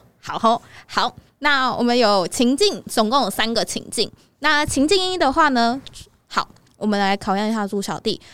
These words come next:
好，情境一是猪小妹在世界杯比赛一百五十七点五公斤打破世界纪录。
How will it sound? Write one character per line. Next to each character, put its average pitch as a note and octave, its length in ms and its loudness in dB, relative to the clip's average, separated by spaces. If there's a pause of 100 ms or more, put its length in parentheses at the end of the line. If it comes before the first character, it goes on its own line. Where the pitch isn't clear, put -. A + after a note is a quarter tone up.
好， - 140 -2
情 C4+ 180 -2
境 G4 220 0
一 F#4+ 60 -2
是 F4 200 2
猪 F4+ 220 0
小 A#3 180 0
妹 A3+ 200 0
在 A3+ 200 0
世 A#3 260 -4
界 A#3 160 -2
杯 G3+ 200 -2
比 - 140 -8
赛 - 340 -4
一 F#4 120 0
百 G3+ 280 -4
五 G#3 80 -2
十 - 80 -8
七 B3+ 320 -4
点 G#3 240 -2
五 - 240 -4 (360)
公 A#3+ 220 0
斤 A3+ 240 -2
打 G#3 180 -4
破 A#3 220 0
世 C#4 260 -2
界 A3 200 2
纪 G3 220 -4
录。 - 180 -2